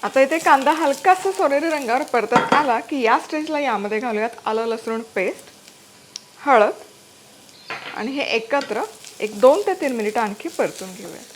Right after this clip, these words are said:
वाह, मस्त सुवास दरवळतोय.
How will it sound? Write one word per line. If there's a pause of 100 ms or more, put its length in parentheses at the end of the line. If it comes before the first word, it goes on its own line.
(520)
वाह, (320)
मस्त
सुवास (100)
दरवळतोय.